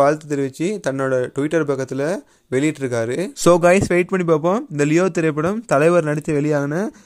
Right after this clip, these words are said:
அந்த ஜெயிலர் படத்தோட வசூல் சாதனையை முறியடிக்குமா அப்படின்ட்டு இந்த நாள் ஃபுல்லா வெயிட் பண்ணி பார்த்தா நம்ம ரிசல்ட்டை தெரிஞ்சுக்க முடியும். இந்த லியோ திரைப்படத்தை பார்க்கறதுக்காக முதல் நாள் முதல் ஷோவே போகணும்னு நினைச்ச ரசிகர்கள்ல நானும் ஒருத்தன் தான்.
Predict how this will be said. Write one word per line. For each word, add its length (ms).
அந்த 220
ஜெயிலர் 340
படத்தோட 340
வசூல் 280
சாதனையை 380
முறியடிக்குமா 540
அப்படின்ட்டு 400
இந்த 200
நாள் 200
ஃபுல்லா 240
வெயிட் 220
பண்ணி 220
பார்த்தா 280
நம்ம 200
ரிசல்ட்டை 380
தெரிஞ்சுக்க 340
முடியும். 260
இந்த 140
லியோ 140
திரைப்படத்தை 400
பார்க்கறதுக்காக 560
முதல் 300
நாள் 180
முதல் 280
ஷோவே 280
போகணும்னு 360
நினைச்ச 240
ரசிகர்கள்ல 640
நானும் 260
ஒருத்தன் 300
தான். 140